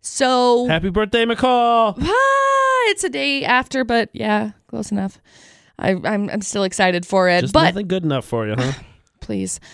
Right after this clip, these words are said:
Speaker 1: If Taylor Swift were to show up here and sing me happy birthday, that would be the ultimate
Speaker 2: How about she
Speaker 1: birthday
Speaker 2: responds
Speaker 1: present.
Speaker 2: to our, uh, A L S challenge?
Speaker 1: Yeah, if she would do that too, that would be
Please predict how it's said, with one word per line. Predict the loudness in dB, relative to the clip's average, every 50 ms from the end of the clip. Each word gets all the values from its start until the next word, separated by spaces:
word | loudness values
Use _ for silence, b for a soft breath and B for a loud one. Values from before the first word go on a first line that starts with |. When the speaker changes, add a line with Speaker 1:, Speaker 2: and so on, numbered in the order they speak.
| b b b b b b b b -18
Speaker 1:
If | -2
Taylor | 0 2 2 2
Swift | 2 0 -2 -2 0
were | 0 0
to | 0
show | 0 2 2 4 4 4
up | 4 2
here | 0 -2 0 2 2
and | 2 2 2
sing | 0 0 2
me | 2 2
happy | 2 2 2 0 0 0
birthday, | 2 2 2 2 2 2 2 2 2 2 0 0
that | 2 4 4 4 4 4
would | 2 0 0
be | -2 -4 -4 -4 -4 -4 -6 -8 _ _ _ _ _ -2
the | 2 2
ultimate | 2 2 2 0 -2 0 0 0
Speaker 2:
How | 0 0
about | 0 -2 -2 -2
she | 2 2
Speaker 1:
birthday | 2 4 4 2
Speaker 2:
responds | 0 2 2 2 0 0
Speaker 1:
present. | 0 -2 0
Speaker 2:
to | 0
our, | 0 -2 -2 -2
uh, | -2 -2 -2 -2 -2
A | -2 0
L | 0 0 0
S | -2 -2 -4 -6
challenge? | -4 -4 -4 -4 -4 -8 -2 2
Speaker 1:
Yeah, | 2 2 2 2
if | -2
she | -2 0 2
would | 2 2
do | 2 4
that | 4 4 4 2 2
too, | 0 2 2 2 2
that | 4 2 2 2 2 -4
would | -2 -2 0 0
be | 0 -4 -4 -6